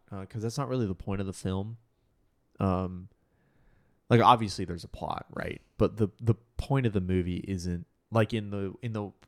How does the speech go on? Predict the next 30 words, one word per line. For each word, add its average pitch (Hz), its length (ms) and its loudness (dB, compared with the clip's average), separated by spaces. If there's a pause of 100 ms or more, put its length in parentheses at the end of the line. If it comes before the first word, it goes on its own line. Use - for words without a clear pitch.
(100)
Casablanca 92 720 -4
or 92 300 -6
Pulp - 240 -8
Fiction 95 280 -6
or 90 100 -4
really 110 280 4
any 104 160 0
of 92 60 -4
the 92 120 0
other 92 120 0
movies 90 260 -4
that 90 100 -4
we've 90 120 -8
seen 98 160 -8
in 87 60 -10
this - 180 -12
list 98 180 -2
so 90 120 0
far, 104 420 4 (460)
it's 113 240 2
not 123 200 6
about 98 580 4 (440)
what 113 220 6
happens 110 460 -2
during 131 220 -2
the 135 80 -2
movie. 143 320 0
It's - 180 -6
more 113 160 4
about 101 400 2